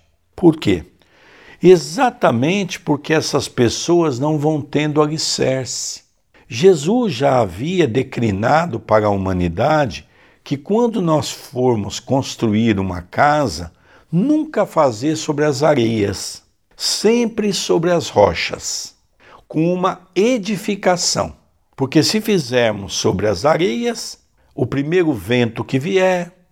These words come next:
a primeira tempestade que der, vai jogar a nossa casa no chão. Então, essa história que o Chico nos conta, e o professor Ramiro Gama, de uma maneira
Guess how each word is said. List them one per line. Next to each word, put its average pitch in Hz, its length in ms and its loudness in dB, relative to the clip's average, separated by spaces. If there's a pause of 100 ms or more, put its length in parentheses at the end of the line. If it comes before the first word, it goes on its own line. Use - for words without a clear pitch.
(120)
a 131 100 0
primeira 123 460 2
tempestade 110 920 0
que - 160 -6
der, 160 640 -2 (420)
vai 131 300 4
jogar 123 720 0 (100)
a 131 100 2
nossa 131 440 0
casa 107 400 2
no 120 120 -4
chão. 82 300 -6 (720)
Então, 202 440 2
essa 196 440 0
história 117 680 0
que - 160 -12
o 101 80 -4
Chico - 540 -2
nos 95 280 0
conta, 120 720 -2 (380)
e 113 100 2
o 113 60 8
professor 113 640 0
Ramiro 98 400 0
Gama, 113 640 0 (340)
de 117 160 -4
uma 135 160 2
maneira 120 640 2